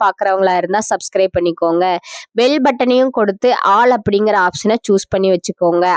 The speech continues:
அப்பதான் நாங்க போடுற ஒவ்வொரு பதிவும் உங்ககிட்ட வந்து சேருமுங்க. எப்பவுமே ஒரு நல்ல விஷயத்தை தொடங்குவதற்கு முன்னாடி எம்பெருமான் முருகனை மனதார வேண்டிக்கோங்க. நீங்களும் நான் சொல்ற மந்திரத்தை சொல்லிக்கிட்டு கமெண்ட் பாக்ஸ்ல ஒரு கமெண்ட் பண்ணிடுங்க. ஓம் முருகா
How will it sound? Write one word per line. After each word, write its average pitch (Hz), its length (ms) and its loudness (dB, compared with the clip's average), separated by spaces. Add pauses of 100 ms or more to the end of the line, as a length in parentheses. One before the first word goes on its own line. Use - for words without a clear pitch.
(120)
அப்பதான் 269 440 0
நாங்க 220 200 0 (100)
போடுற 214 200 0 (140)
ஒவ்வொரு 247 320 0
பதிவும் 208 300 2
உங்ககிட்ட 196 440 -2
வந்து 175 240 0
சேருமுங்க. 175 460 0 (720)
எப்பவுமே 311 520 2 (140)
ஒரு 240 120 2 (100)
நல்ல 233 180 2 (140)
விஷயத்தை 247 420 0
தொடங்குவதற்கு 208 640 0
முன்னாடி 190 400 2 (240)
எம்பெருமான் 240 680 0
முருகனை 190 360 2 (100)
மனதார 180 380 0 (120)
வேண்டிக்கோங்க. 170 580 0 (640)
நீங்களும் 285 540 4
நான் 233 200 0
சொல்ற 247 400 2
மந்திரத்தை 220 380 0 (100)
சொல்லிக்கிட்டு 202 500 0 (160)
கமெண்ட் 208 340 0
பாக்ஸ்ல 226 400 0
ஒரு 185 100 2 (100)
கமெண்ட் 175 320 -2
பண்ணிடுங்க. 170 420 0 (600)
ஓம் 269 280 4
முருகா 220 340 2